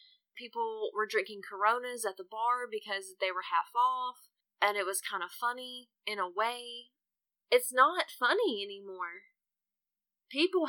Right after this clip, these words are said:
have been dying. This is not new, and it's not stopping yet. We need to just be aware of the steps that we can take to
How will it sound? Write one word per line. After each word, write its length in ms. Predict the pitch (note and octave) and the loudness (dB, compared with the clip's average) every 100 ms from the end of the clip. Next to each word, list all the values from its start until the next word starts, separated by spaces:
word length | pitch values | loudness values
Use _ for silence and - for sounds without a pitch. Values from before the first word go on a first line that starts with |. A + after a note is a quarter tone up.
| - | 2
have 240 | A#3+ C#4 A#3 | 4 4 2
been 240 | B3 A3+ | -8 -2
dying. 560 | G#3 G#3+ A3+ F3 E3 F3 _ - | 2 4 2 -4 -12 _ _ -16
This 160 | A3 A3 | -8 -8
is 140 | G#3+ | -4
not 280 | G#3+ G#3 B3+ G#3+ | 4 4 4 0
new, 380 | G3 F3+ G#3 _ - | -8 -8 -12 _ -6
and 360 | A3 G#3+ A3 | -2 -2 0
it's 220 | - A3+ B3+ | 0 0 4
not 240 | C4+ - | 4 4
stopping 640 | - C4 C#4 A3+ F#3 F3+ _ _ | 4 6 6 2 -8 -10 _ _
yet. 500 | G3 F#3 F3 - - _ _ _ _ | -8 -6 -6 -10 -18 _ _ _ _
We 220 | A3+ B3+ | -6 -6
need 300 | B3 B3+ D4+ D#4 | -4 -6 -6 -6
to 100 | C#4+ | -6
just 320 | C4 B3 - | -4 -6 -6
be 280 | B3 B3+ - | -8 -8 -4
aware 840 | A3 G#3+ G3 A3+ D4 C#4+ F#3+ F3+ _ - | -4 -6 -4 -2 -2 -2 -6 -10 _ 8
of 460 | A3+ A3+ A3 G#3 | 8 8 2 -10
the 160 | G3 A3 | -8 -6
steps 500 | - - B3+ B3 - | -4 0 0 0 -2
that 120 | - G#3+ | -4 -4
we 180 | A#3+ - | -8 -14
can 440 | - B3 B3 A#3+ | -18 -18 -18 -16
take 440 | - C4+ B3+ F#3 - _ _ _ _ _ - - | -14 -4 -2 -2 -6 _ _ _ _ _ -14 -10
to 460 | A3+ A3 G#3 G3+ | -10 -10 -14 -14